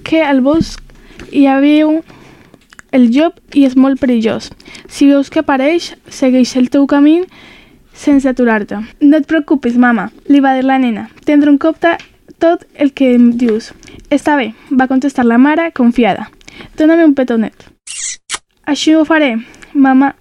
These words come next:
va afirmar de nou la caputxeta, dient adéu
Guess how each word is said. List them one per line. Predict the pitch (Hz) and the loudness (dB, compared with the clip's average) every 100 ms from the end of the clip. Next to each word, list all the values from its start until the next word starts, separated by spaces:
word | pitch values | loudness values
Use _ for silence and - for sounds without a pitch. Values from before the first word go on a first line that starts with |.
| _ _ _ _ _ - _ | _ _ _ _ _ -20 _
va | 277 269 | -2 0
afirmar | 302 302 330 349 359 | 2 4 4 2 -2
de | 285 294 | 0 2
nou | 294 339 370 _ _ - | 4 2 -2 _ _ -6
la | 269 262 | -2 0
caputxeta, | 262 262 247 294 302 349 349 | 0 -2 -2 -2 0 -2 -4
dient | 262 269 269 262 | -4 0 2 2
adéu | 277 311 349 | 2 0 -2